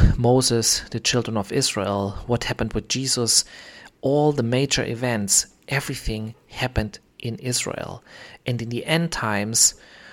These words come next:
uh, all the events described for the last days, uh, in the prophets, uh, like Jeremiah, Isaiah, Ezekiel,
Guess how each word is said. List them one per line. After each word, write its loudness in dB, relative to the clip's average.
uh, -2
all 8
the -2
events 2
described 2
for -4
the -4
last 0
days, 2
uh, -6
in 0
the 2
prophets, 2
uh, -4
like -4
Jeremiah, 2
Isaiah, 2
Ezekiel, -2